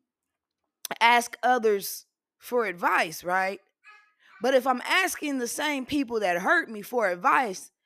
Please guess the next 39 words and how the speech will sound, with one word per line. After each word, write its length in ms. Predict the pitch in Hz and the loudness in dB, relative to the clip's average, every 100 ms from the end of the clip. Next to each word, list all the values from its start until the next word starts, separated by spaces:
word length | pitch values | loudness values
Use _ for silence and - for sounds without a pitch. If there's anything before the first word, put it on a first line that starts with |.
| _ | _
how 240 | - 269 370 | -8 -4 -2
does 160 | 311 | -2
that 160 | 269 247 | -4 -4
make 240 | 254 226 | -4 -6
sense? 640 | - - 285 - - - - _ _ _ _ _ _ _ _ _ _ _ _ _ _ _ _ | -6 -6 -6 -8 -14 -20 -20 _ _ _ _ _ _ _ _ _ _ _ _ _ _ _ _
You 140 | 226 | -8
feel 220 | 262 349 302 | -2 -2 0
me? 80 | |
I 120 | 269 339 | 0 0
still 240 | - 294 | -2 0
have 200 | 269 226 | 2 2
a 60 | 233 | 0
wall 380 | 311 339 311 233 | 2 2 2 0
up 240 | 156 - _ _ _ _ _ | -2 -4 _ _ _ _ _
because 240 | 226 240 240 | -4 0 4
I 140 | 311 | 4
feel 220 | - 302 | 2 -2
like 200 | 277 254 | 0 0
you're 140 | 247 302 | 0 -2
gonna 220 | 277 226 | 0 0
hurt 240 | 277 277 | 0 0
me 160 | 262 262 | -2 -6
again, 300 | 240 294 240 | -6 -4 2
that 200 | 214 - - | 2 2 -4
this 340 | 165 285 - | -4 -4 -4
advice 420 | 233 190 277 285 | -4 0 0 0
that 200 | 214 208 | -6 -8
you're 100 | 262 | -8
giving 300 | 214 311 277 | -6 -6 -6
me 160 | 240 226 | -6 -8
is 120 | 196 | -6
just 200 | 277 - | -8 -6
gonna 280 | 254 190 165 - _ _ _ | -4 -4 -4 -10 _ _ _
hurt 420 | - 214 269 330 | -8 2 2 2
me 220 | 240 269 | -4 -4
again. 500 | 233 262 302 160 147 | -4 -4 -6 -6 -10
You 140 | 175 190 | -8 -6
feel 260 | 254 277 | -4 -4
me? 180 | 262 240 | -4 -6